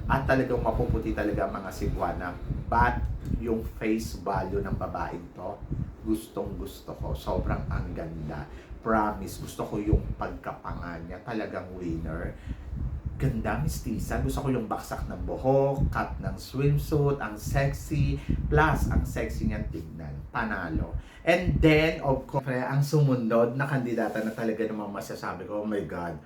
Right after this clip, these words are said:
pasabog. Ang pambato ng kainta is Stacy Daniela Gabriel. Talaga namang masasabi natin, wow!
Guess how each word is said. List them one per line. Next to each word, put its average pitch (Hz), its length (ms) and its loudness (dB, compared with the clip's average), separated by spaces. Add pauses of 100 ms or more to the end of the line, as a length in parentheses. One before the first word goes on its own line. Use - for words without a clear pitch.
(160)
pasabog. 82 800 -2
Ang 127 240 0
pambato 113 560 2
ng 113 240 0
kainta 107 640 -4 (240)
is 131 240 -2
Stacy 123 480 2
Daniela 104 640 0
Gabriel. 90 640 -4
Talaga 113 400 4
namang 110 240 2
masasabi 104 640 -4
natin, 90 560 -6
wow! 113 1400 4